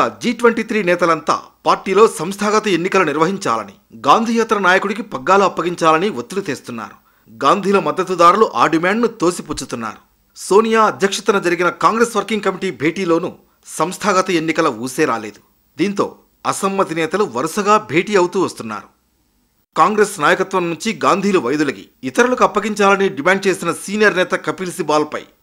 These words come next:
రాహుల్ గాంధీ, సోనియా గాంధీ మద్దతుదారులు మండిపడుతున్నారు. ఆజాద్ ఇంట్లో భేటీకి ముందు రాహుల్తో సమావేశమైన భూపీందర్ సింగ్ హుడా సిబాల్పై చర్యకు తాము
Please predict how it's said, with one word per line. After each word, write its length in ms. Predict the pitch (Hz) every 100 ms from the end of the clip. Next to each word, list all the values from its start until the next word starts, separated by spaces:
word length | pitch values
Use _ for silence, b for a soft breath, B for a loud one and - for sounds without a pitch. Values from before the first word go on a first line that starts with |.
| -
రాహుల్ 340 | 151 160 170 151
గాంధీ, 280 | 147 147 175 202 -
సోనియా 300 | - 202 208 185
గాంధీ 280 | 175 170 180 139
మద్దతుదారులు 580 | 127 165 165 156 156 202 113
మండిపడుతున్నారు. 680 | 131 151 135 120 117 101 - b b b b
ఆజాద్ 400 | 120 196 226 226 208
ఇంట్లో 180 | 220 208
భేటీకి 340 | 143 190 214 202
ముందు 180 | 202 202 139
రాహుల్తో 400 | 151 220 214 214 208
సమావేశమైన 580 | 170 190 190 190 180 175 -
భూపీందర్ 480 | 185 220 196 185 -
సింగ్ 200 | 180 131
హుడా 180 | 151 104 - _ -
సిబాల్పై 500 | - 165 208 190 196 175 -
చర్యకు 320 | 170 202 226 208
తాము 180 | 202